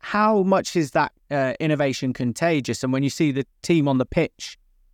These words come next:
uh, you know, doing innovative things, especially last season, they might have to be a bit more pragmatic this season, but especially last season, incredibly innovative.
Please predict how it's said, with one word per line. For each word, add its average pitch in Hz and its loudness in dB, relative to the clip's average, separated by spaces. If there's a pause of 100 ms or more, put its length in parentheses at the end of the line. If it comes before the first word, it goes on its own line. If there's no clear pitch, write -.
(100)
uh, 123 -2
you 151 0
know, 139 0
doing 143 2
innovative 135 0
things, 143 0
especially 135 -2
last 139 0
season, 131 -2
they 135 0
might 165 2
have 165 2
to 175 -2
be 165 2
a 165 2
bit 170 0
more 143 0
pragmatic 131 -2
this 131 -2
season, 120 -2
but 117 0 (320)
especially 156 0
last 143 2
season, 123 -2 (300)
incredibly 143 0
innovative. 127 -2